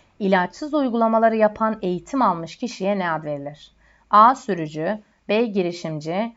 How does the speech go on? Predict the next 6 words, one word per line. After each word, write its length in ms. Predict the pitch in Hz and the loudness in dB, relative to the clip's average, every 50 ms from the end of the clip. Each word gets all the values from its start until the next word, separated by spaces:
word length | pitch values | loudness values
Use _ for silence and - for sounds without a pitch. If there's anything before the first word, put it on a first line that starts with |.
| _ _ _ | _ _ _
C. 280 | - 190 208 240 247 | -2 0 0 0 -2
Trafik 400 | 254 - 220 226 220 262 254 - | -2 -2 -4 -2 -4 -6 -10 -6
polisi, 540 | - 269 262 247 254 247 - 269 269 269 262 - _ _ - | -2 -2 0 0 -2 -4 -2 -2 -2 -2 -4 -8 _ _ -4
D. 300 | 180 196 202 202 202 202 | 0 0 0 0 0 -2
İlk 240 | 202 185 185 - - | -4 -6 -6 -4 -4
yardımcı. 520 | 170 160 160 156 147 143 139 135 - 147 | -4 -4 -4 -6 -8 -10 -10 -12 -12 -14